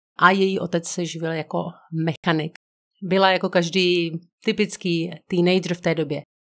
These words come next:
Měla své sny, touhy, často sněla o kariéře tanečnice a o tom, jak bude při svém zaměstnání cestovat po světě. Přísná výchova rodičů je ale tak nějak držela zkrátka a takhle si Mary svůj život rozhodně nepředstavovala.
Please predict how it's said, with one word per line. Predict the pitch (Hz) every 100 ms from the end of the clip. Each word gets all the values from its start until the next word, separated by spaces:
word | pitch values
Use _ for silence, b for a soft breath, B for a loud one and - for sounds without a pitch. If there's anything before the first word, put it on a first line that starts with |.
| _
Měla | 180 175
své | 170 156 147
sny, | 165 - 196 190 180 170 175 -
touhy, | 180 175 165 175 165 165 _ _ _ _ -
často | 190 185 -
sněla | - 185 175 -
o | 170 165
kariéře | 170 170 170 165
tanečnice | 170 175 175 - 175 180
a | 170 156
o |
tom, | 156 175 160 160 _ _ _ _
jak | 185 190 180
bude | 170 175 175 170 160 165
při | - 175
svém | - 170
zaměstnání | 160 156 151 - 147 151 151
cestovat | 147 - 165 160 - _ -
po | 170
světě. | - 175 165 160 147 _ _ _ _ _ _ _
Přísná | - 202 - 220
výchova | 214 202 202 208
rodičů | 196 190 - 208 196 190
je | 190 180
ale | 175 175
tak | 180
nějak | 185 175
držela | 165 180 175
zkrátka | 165 - 175 170 160 - 175
a | - 160 156
takhle | 160 160 180
si | 175 -
Mary | 175 160
svůj | - 180 156
život | 160 156 156
rozhodně | 165 165 165 165
nepředstavovala. | 156 160 170 - 170 165 160 147 151